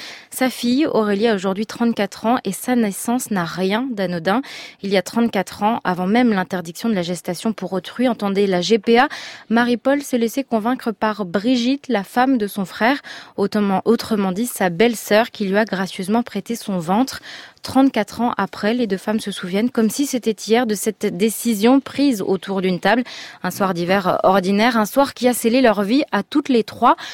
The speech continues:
Un soir qui a redonné vie à Marie-Paul, persuadée que son ventre, confie-t-elle, ne serait jamais qu'un cimetière.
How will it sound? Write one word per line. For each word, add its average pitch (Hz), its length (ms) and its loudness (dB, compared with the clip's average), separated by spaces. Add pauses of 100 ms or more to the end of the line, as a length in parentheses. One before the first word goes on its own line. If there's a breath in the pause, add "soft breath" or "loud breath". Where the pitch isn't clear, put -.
(240 loud breath)
Un 202 100 -4
soir 254 240 -6
qui - 100 -4
a 190 60 -2
redonné 196 380 -2
vie 233 220 -4 (100)
à 190 100 -2
Marie-Paul, 190 500 -2
persuadée 208 480 -4
que - 120 -6
son 190 200 -6
ventre, 208 440 -2
confie-t-elle, 190 520 -2 (380 loud breath)
ne 196 80 0
serait 202 340 -2
jamais 196 320 0
qu'un 202 160 -8
cimetière. 185 720 -6